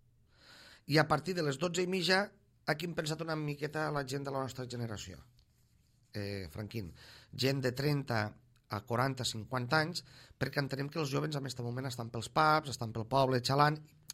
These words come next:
i no arribaran hasta les dos i mitja, tres de la nit allí. I han portat un Pop Tours Star. Què és el Pop Tours Star?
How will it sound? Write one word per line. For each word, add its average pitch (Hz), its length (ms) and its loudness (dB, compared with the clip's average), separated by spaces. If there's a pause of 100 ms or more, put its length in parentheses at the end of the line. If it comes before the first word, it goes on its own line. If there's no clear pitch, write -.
i 143 100 -2
no 135 120 0
arribaran 139 360 0
hasta 135 180 -4
les 135 140 -2
dos 127 180 -2
i 117 80 -2
mitja, 120 240 0
tres 127 260 4
de 110 100 2
la 104 100 -2
nit 98 160 -4
allí. 69 220 -8 (1300)
I 170 160 8
han 175 80 4
portat 165 320 2
un 185 180 0
Pop 156 240 -2
Tours 123 280 0
Star. 95 240 0 (220)
Què 165 120 2
és 143 80 2
el 131 120 0
Pop 127 220 -6
Tours 104 220 -10
Star? 87 240 -10